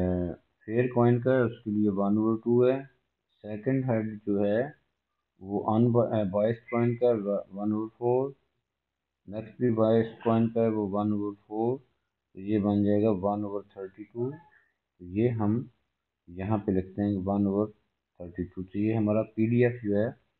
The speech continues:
प्रोबेबिलिटी डिस्ट्रीब्यूशन टेबल जो है वो कंप्लीट हो गया। Now question number six of this question is, of this paper is, at a company's call center, ninety percent of callers are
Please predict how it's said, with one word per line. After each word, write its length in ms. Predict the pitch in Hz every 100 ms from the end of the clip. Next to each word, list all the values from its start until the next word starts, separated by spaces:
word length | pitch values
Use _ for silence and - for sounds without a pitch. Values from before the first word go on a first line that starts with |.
| _ _ _ _ _ _ _ _
प्रोबेबिलिटी 600 | 107 107 107 117 117 107
डिस्ट्रीब्यूशन 540 | 113 - 113 107 113 104 - _
टेबल 320 | 101 98 107 104
जो 140 | 98
है 60 | 95
वो 160 | 98
कंप्लीट 540 | 98 95 92 87 87 85
हो 80 |
गया। 280 | 78 76 76 _ _ _ _ _ _ _ 98
Now 100 | 101
question 380 | 113 113 120 131
number 200 | 131 123
six 220 | 131 131 - -
of 200 | 120 113
this 140 | 117 -
question 380 | 120 120 123 123
is, 120 | 123 120 _ _ _
of 160 | 104 107
this 140 | 110 -
paper 320 | 113 113 123 123
is, 120 | 131 127 _ _ _ _ _ _ _ _ _ _ _ _ _ _ _ _ _ -
at 260 | 117 120 120 -
a 80 | 113 -
company's 720 | 123 127 127 135 135 135 - _ 113
call 480 | 113 117 120 117 120
center, 420 | 117 113 120 120
ninety 520 | 107 110 117 117 131 120
percent 420 | 120 - 117 113 - 104
of 280 | 107 107 107 - - _ _
callers 440 | 107 107 110 117 117
are 220 | 107 107